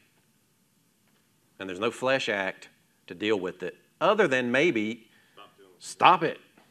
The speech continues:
Speaker 1: Walk uprightly. Now, you not, you might not walk uprightly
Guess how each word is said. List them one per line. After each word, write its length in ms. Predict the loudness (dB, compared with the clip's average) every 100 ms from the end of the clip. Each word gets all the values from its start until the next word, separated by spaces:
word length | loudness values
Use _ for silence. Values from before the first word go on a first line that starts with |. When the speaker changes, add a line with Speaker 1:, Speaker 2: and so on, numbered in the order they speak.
| -20 -20 -20 -20 -20 -20 -20 -20 _ _ _ _ _ _ _ _ _
Speaker 1:
Walk 300 | -2 0 2
uprightly. 640 | 0 2 2 2 -2 -4 -8 -20 _ _ _ _ _ _ _ _ _ _ _ _ -6
Now, 100 | -4
you 160 | -2
not, 320 | 2 2 0
you 100 | -2
might 260 | 0 0 2
not 220 | 0 0
walk 260 | 2 0 0
uprightly 680 | -2 0 -2 -2 -4 -8